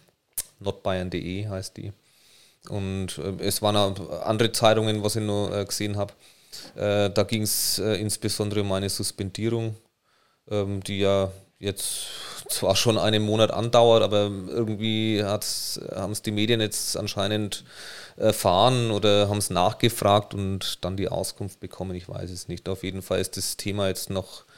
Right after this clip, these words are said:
äh, mal mehr oder weniger hochgekocht worden und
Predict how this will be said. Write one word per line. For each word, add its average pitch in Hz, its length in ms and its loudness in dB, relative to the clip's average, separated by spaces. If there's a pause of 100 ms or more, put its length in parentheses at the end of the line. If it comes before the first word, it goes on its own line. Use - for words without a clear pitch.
(480)
äh, 95 340 -2 (340)
mal 95 280 0
mehr 101 160 2
oder 101 120 4
weniger 92 520 0 (300)
hochgekocht 110 680 0
worden 101 240 0
und 95 560 -4